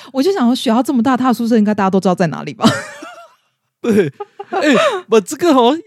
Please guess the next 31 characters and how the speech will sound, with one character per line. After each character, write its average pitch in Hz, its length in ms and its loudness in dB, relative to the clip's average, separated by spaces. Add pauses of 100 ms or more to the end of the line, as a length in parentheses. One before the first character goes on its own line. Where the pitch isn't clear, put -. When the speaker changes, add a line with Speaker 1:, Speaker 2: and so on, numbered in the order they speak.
(140)
Speaker 2:
也 180 260 2
是 285 440 0
害 277 280 -2
到 285 160 4
我 147 240 2
的 139 180 -6 (120)
事 220 300 -4
情 135 260 -6
哎， 131 60 -8
其 139 160 -8
实， 127 340 -10
因 277 100 -12
为 330 100 -2
我 165 180 0
就 233 280 -4 (160)
只 151 160 -16
记 214 220 -14
得 165 160 0
要 185 280 -4
写 143 220 -8
我 123 300 -8
朋 160 220 -8
友 131 160 -10
的 127 140 -12
那 135 140 -10
个 147 140 -10
地 147 180 -14
方 123 180 -14
的 123 100 -16
地 139 160 -12
址， - 180 -20